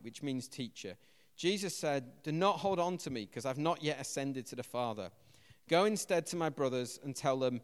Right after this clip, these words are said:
'I'm ascending to my Father and your Father, my God and your God.'" Mary Magdalene went to the disciples with the news,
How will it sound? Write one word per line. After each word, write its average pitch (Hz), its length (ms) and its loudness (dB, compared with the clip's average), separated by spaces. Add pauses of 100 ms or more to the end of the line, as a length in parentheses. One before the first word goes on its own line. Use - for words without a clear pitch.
(280)
'I'm 143 160 0
ascending 175 580 2
to 165 120 -4
my 160 240 2
Father 165 400 0
and 160 120 0
your 127 200 0
Father, 117 500 -2 (180)
my 135 280 0
God 127 340 0 (320)
and 117 220 -2
your 113 220 0
God.'" 92 340 -8 (440)
Mary 170 300 4
Magdalene 160 460 0
went 165 240 2
to - 40 -12
the 160 120 -2
disciples 139 580 -4
with 120 80 -8
the 131 80 -2
news, 110 420 -2